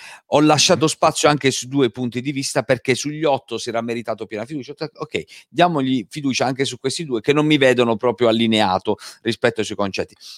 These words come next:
Speaker 1: Ma lui è una grande mente, si chiama, lo, lo cito, si chiama Pier Domenico Niglio e,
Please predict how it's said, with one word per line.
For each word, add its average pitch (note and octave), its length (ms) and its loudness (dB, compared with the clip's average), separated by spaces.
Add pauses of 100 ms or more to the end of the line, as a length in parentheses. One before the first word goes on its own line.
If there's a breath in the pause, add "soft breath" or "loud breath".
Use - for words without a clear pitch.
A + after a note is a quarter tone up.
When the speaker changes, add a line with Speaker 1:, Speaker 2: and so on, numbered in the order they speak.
(120 loud breath)
Speaker 1:
Ma G#2+ 140 0
lui G3 180 4
è - 20 4
una G2+ 360 -2
grande A#2 460 0
mente, G2+ 240 0
si - 80 -2
chiama, G#2+ 220 0
lo, G#2+ 140 -4
lo A2 160 -6
cito, - 220 -12
si G#2 80 -12
chiama G2 140 -6
Pier A2+ 200 -8
Domenico A2+ 420 0
Niglio G#2 480 0 (320 loud breath)
e, C3+ 340 0